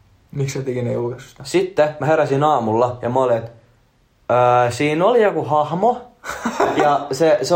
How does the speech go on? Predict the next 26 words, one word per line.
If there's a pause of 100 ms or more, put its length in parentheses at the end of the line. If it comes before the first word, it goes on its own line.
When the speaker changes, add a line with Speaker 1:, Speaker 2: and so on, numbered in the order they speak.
Speaker 2:
se
oli
jossain, (320)
jossain (220)
kaupungissa. (640)
Mä
en
muista
tähän
päivään (320)
sitä,
että
miten
se
meni. (200)
Mä
muistan,
että
vitsi,
se
oli
tajunnan
räjäyttävä
se
Speaker 1:
Perhana.
Speaker 2:
niinku